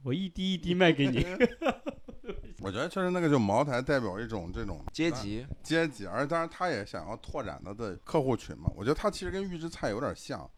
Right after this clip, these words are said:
Speaker 1: 嗯。
Speaker 2: 就我觉得可能你，我们在，你看我在国外生活的时候，那大家穷人，你吃什么？就是上学的时候穷嘛，你就只能吃快餐，因为那个是最便宜的。中国呢，你比如说你想把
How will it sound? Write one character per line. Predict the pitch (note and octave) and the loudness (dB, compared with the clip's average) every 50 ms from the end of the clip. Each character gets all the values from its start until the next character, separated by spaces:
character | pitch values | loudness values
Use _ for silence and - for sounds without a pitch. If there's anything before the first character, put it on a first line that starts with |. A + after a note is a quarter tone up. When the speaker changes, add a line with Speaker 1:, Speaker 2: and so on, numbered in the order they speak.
| - - | -16 -16
Speaker 1:
嗯。 | - A2+ A2 - - | -16 -16 -16 -12 -6
Speaker 2:
就 | - G3+ | -2 0
我 | F#3+ C#3+ A#2+ | 2 2 2
觉 | A#2 D3+ | 2 2
得 | F#3+ G3 D#3+ | 0 -2 -4
可 | - - A#2 | -6 -4 -2
能 | G#2 B2 C3+ | -2 -2 -2
你， | B2+ A2 - G#2+ | -4 -6 -8 -10
我 | G#2 | -10
们 | G2+ A2+ C3+ | -10 -8 -4
在， | - D#3+ B2+ A2 G#2 G2+ - | 0 2 2 2 2 0 -2
你 | - C#3 | -8 -10
看 | F3+ E3 | -10 -10
我 | B2+ | -8
在 | B2 B2+ | -10 -10
国 | - - A2+ | -12 -12 -10
外 | C3 C#3 B2+ | -10 -10 -10
生 | - - A#2+ A2+ | -8 -8 -8 -6
活 | A2 | -6
的 | G#2+ | -6
时 | G#2+ G#2 | -6 -6
候， | G#2 | -6
那 | A#2 C3 | -4 -4
大 | C3+ D3+ | -2 0
家 | C#3 C#3 C#3+ | 2 2 2
穷 | C#3+ - - - G#2 A2 A#2+ G#2 | 0 -2 -4 -2 0 0 0 0
人， | F2 E2+ | -2 -4
你 | F2 F#2+ | -6 -8
吃 | - - - C3 | -10 -10 -10 -10
什 | A2+ G2 | -8 -8
么？ | D#2 D#2 E2 | -8 -8 -8
就 | - C3 A#2+ | -6 -4 -4
是 | A2+ G2 - - - | -4 -4 -6 -10 -8
上 | - C#3+ C3 B2 | -4 -2 -2 -2
学 | - A2+ | 0 0
的 | G#2 | 0
时 | A#2 | 0
候 | A#2 | 0
穷 | G#2+ - - F2+ E2+ | 0 -2 -6 -8 -6
嘛， | F2+ F2+ | -6 -4
你 | G2 | -4
就 | A2+ B2 | -6 -6
只 | - - | -8 -8
能 | F2+ G2 | -10 -10
吃 | - - - | -8 -10 -10
快 | - - C#3+ A2 F2+ | -6 -6 -4 -6 -6
餐， | - - - - - _ _ - - - _ - | -8 -12 -16 -16 -18 _ _ -20 -20 -20 _ -6
因 | B2 C#3 | -2 0
为 | D#3+ D3 | 0 0
那 | C3+ | 0
个 | C#3 | 0
是 | C#3 | -2
最 | - D3+ C3+ | 0 -2 -2
便 | G2+ - - - - - E2+ E2+ | -2 -4 -10 -12 -12 -14 -14 -16
宜 | E2+ D2+ | -16 -16
的。 | - - - | -18 -14 -6
中 | - G3+ A3+ A3+ | -2 0 2 6
国 | E3+ C3+ B2 | 6 6 6
呢， | A#2+ A#2 | 6 4
你 | A2 G#2+ | 2 0
比 | G#2+ A2 | 0 0
如 | A#2 | 0
说 | C3 | 0
你 | B2 A2+ A#2 C#3 | 0 -2 -2 -2
想 | D3+ C3+ C3+ | -2 -4 -4
把 | C3+ - F2+ E2 | -4 -4 -6 -6